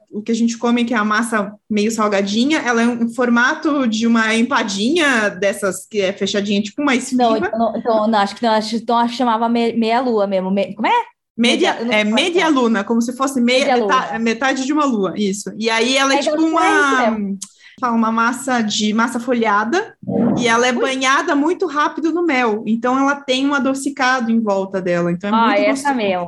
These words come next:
Speaker 1: Nossa.
Speaker 2: Comi uma de cebola, de,
Speaker 1: Nossa.
Speaker 2: era ce-, cebola, acho que cebola caramelizada. Era
Speaker 1: Aham.
Speaker 2: cebola.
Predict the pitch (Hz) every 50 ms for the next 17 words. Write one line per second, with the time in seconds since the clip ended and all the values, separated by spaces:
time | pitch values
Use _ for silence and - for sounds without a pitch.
0 | 165 165 170 208 208 - - - - - - 269 262 254 277 311 311 311 285 247
1 | 233 285 285 - - 320 247 220 202 240 247 254 254 226 202 190 180 175 175 -
2 | 202 196 208 226 247 262 269 - - 208 214 214 214 214 - - - - - -
3 | - - 262 208 254 285 294 294 285 277 - - - - 254 311 339 330 392 392
4 | 381 381 320 294 240 226 190 190 185 180 175 170 160 160 - 254 285 277 254 285
5 | 302 277 262 180 170 165